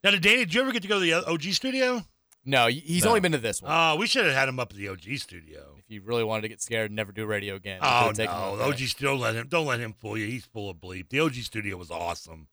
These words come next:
Speaker 2: I do miss Frank.
Speaker 3: Did you guys
Speaker 1: Yeah.
Speaker 3: just do your show from a different station recently? Did I see a
Speaker 2: The
Speaker 3: picture
Speaker 2: last
Speaker 3: of that?
Speaker 2: four months, like, nothing, e-, everything stopped working here, like, like, in May.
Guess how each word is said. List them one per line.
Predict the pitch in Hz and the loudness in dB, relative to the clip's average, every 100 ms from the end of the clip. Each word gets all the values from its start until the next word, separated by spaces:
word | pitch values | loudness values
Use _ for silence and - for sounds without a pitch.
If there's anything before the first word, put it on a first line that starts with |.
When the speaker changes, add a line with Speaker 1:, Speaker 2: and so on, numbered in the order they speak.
| 101 | -12
Speaker 2:
I | |
do | 120 175 | -4 -2
miss | 139 - | -2 -6
Frank. | - - - | -12 -20 -10
Speaker 3:
Did | 123 | -4
you | 151 | 0
guys | 302 381 | 4 4
Speaker 1:
Yeah. | 123 131 | 4 4
Speaker 3:
just | - | 2
do | 165 170 | 2 2
your | 165 151 | 0 -2
show | - 143 | -4 -4
from | - 135 | -6 -10
a | 104 | -10
different | 98 104 120 | -10 -10 -12
station | - 113 113 - 104 | -12 -10 -10 -14 -20
recently? | 92 101 110 107 110 113 _ | -20 -20 -20 -18 -16 -16 _
Did | 107 | -10
I | 123 | -8
see | - | -4
a | 151 | 0
Speaker 2:
The | |
Speaker 3:
picture | 147 | 6
Speaker 2:
last | 165 208 | 6 6
Speaker 3:
of | 127 | 2
that? | 127 120 | -8 -4
Speaker 2:
four | 151 156 | 2 2
months, | 131 120 95 | 2 -2 -2
like, | 120 117 | -10 0
nothing, | 151 170 170 | 2 2 -2
e-, | 139 | 0
everything | 175 185 208 156 | 2 2 0 -4
stopped | - 143 117 | 2 4 4
working | 107 120 110 92 | 0 -4 -4 -12
here, | 95 98 104 _ _ - | -14 -14 -20 _ _ -16
like, | 120 120 | -12 -10
like, | 120 | -8
in | 123 110 | -8 -2
May. | 107 92 87 | -2 -2 -8